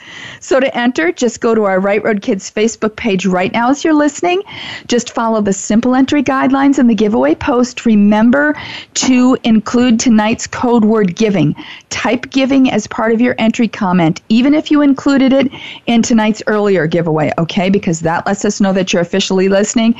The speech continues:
It officially enters you, okay? So, Marcy, you can go ahead and pop that one up on our Right Road Kids Facebook page now.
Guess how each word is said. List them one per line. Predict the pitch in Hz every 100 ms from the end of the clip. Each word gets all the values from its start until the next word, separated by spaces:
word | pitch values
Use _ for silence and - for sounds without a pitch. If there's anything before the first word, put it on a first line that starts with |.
| - -
It | 190
officially | 190 202 208 185 190
enters | 208 202 165 170
you, | 156
okay? | 156 - 165 233 - - -
So, | - 208
Marcy, | 208 233 247
you | 226
can | 247 202
go | 208
ahead | 254 214
and | 208
pop | 254 208 -
that | 233 -
one | 254
up | 226
on | 226 208
our | 202
Right | 202
Road | 156 202
Kids | 262 190 -
Facebook | 202 - 202
page | - 202 196
now. | 214 202